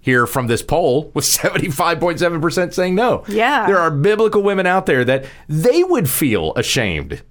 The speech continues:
Speaker 1: if they were wearing that in public.
Speaker 2: Yeah, definitely.
Speaker 1: Like, I'm feeling exposed here.
Speaker 2: Yes. Yes. Those are for, for my husband's eyes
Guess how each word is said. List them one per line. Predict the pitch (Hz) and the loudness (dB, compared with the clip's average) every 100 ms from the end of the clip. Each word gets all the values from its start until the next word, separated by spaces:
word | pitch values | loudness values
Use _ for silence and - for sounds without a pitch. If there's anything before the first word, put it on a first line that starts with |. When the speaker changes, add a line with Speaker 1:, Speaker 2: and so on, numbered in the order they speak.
| - | -2
Speaker 1:
if | 151 120 | 0 0
they | 120 131 202 | -2 0 2
were | 254 214 | 2 2
wearing | 135 120 95 87 | 2 2 2 0
that | 87 78 | 0 -2
in | 80 78 | -2 -2
public. | 92 - - - | -4 -6 -12 -10
Speaker 2:
Yeah, | 196 254 233 156 202 - - - | -4 -2 -2 -4 -6 -12 -14 -4
definitely. | 254 247 190 - - | -4 -4 -6 -6 -4
Speaker 1:
Like, | 147 | -2
I'm | 175 | -2
feeling | 143 220 247 226 | 0 2 2 2
exposed | 214 - - 294 320 - | 0 0 0 0 0 -2
here. | 92 | -4
Speaker 2:
Yes. | 190 - 214 214 - - - - - - - - | -2 -2 0 0 0 0 -2 -6 -20 -20 -20 -18
Yes. | - 185 - - - - - - | -10 -6 -6 -8 -14 -20 -20 -6
Those | 214 285 | -4 0
are | 359 | -2
for, | 359 285 214 180 | 0 0 0 -4
for | - | -4
my | 202 185 | -2 0
husband's | 214 214 240 240 | -2 -2 -2 0
eyes | 190 190 | 0 0